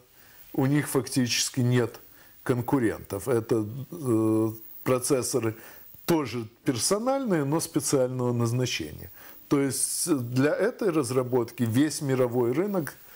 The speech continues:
э, уже маловат. Но по большей части технологий действительно можно оказаться независимыми от остального мира. Кстати, сходным образом Советский Союз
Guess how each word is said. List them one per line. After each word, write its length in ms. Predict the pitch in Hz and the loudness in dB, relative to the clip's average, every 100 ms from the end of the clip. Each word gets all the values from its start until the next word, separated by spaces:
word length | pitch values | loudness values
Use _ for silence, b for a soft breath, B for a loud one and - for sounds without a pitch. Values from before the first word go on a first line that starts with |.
| B B | B B
э, 60 | - | -4
уже 600 | 127 117 147 120 110 135 | 2 2 2 2 2 2
маловат. 560 | 139 139 143 - 67 - - B B - | 0 0 0 -2 -10 -14 -20 B B -2
Но 160 | 131 | 0
по 200 | 131 165 | 2 -2
большей 420 | 170 277 277 196 156 | -2 -4 -2 -4 -2
части 500 | - 143 127 - 127 | 0 -2 -2 -6 -4
технологий 720 | 135 127 131 131 127 120 123 | -4 -2 0 2 2 0 -2
действительно 640 | 120 131 - 220 220 220 226 B B B - | -2 -4 -4 -6 -6 -8 -10 B B B -2
можно 500 | 135 147 160 151 156 | 0 2 0 -2 -4
оказаться 720 | - - 135 123 127 - 135 | -4 -2 0 2 0 0 0
независимыми 1040 | 127 127 113 123 143 160 - 160 147 143 - | 2 2 2 2 2 0 -2 0 2 0 0
от 240 | 123 113 | 0 0
остального 600 | 131 - 113 113 113 110 | -2 0 0 2 0 0
мира. 280 | 98 98 101 | -2 -4 -4
Кстати, 500 | - - 160 160 143 B B B | -2 -2 -2 -4 -8 B B B
сходным 720 | - - - 165 147 127 135 - | -4 -2 2 2 2 -2 -4 -2
образом 500 | 190 - 110 - 82 76 - B B B B | -2 0 -2 -2 -8 -14 -20 B B B B
Советский 640 | - 147 135 147 139 156 | -2 0 0 0 -2 -2
Союз 500 | 135 185 214 269 - | 0 0 0 0 -2